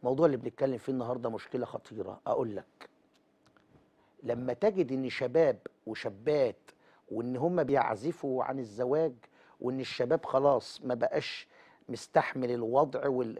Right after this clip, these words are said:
وغلاء الأسعار، قال لي: "على فكرة، تعال أقول لك كلمة في ودانك، كيلو القوطة بخمسة وعشرين جنيه.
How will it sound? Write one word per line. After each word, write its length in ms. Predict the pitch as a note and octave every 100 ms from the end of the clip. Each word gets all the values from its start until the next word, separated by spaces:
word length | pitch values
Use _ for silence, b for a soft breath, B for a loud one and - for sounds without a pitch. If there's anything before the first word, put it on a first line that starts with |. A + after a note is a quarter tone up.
| -
وغلاء 440 | B2+ A#2+ C3 D3
الأسعار، 460 | C3+ - - C3+ D#3+ B B B
قال 80 | -
لي: 60 | B2
"على 180 | B2+ B2
فكرة، 300 | E3 D3+ A#2
تعال 240 | C#3 C#3+
أقول 180 | D3+ D3
لك 140 | C#3
كلمة 240 | - C#3+ C3
في 120 | A#2+
ودانك، 380 | A2+ B2+ A2+ - _ - _ _ _ _ _ b b b b b
كيلو 280 | - D#3+ C#3+
القوطة 460 | C3+ E3+ E3+ F3 D#3+ _ _ _ _
بخمسة 440 | B2+ - C#3+ B2 B2+
وعشرين 460 | A2+ - A#2+ C3 B2+
جنيه. 240 | G#2 G#2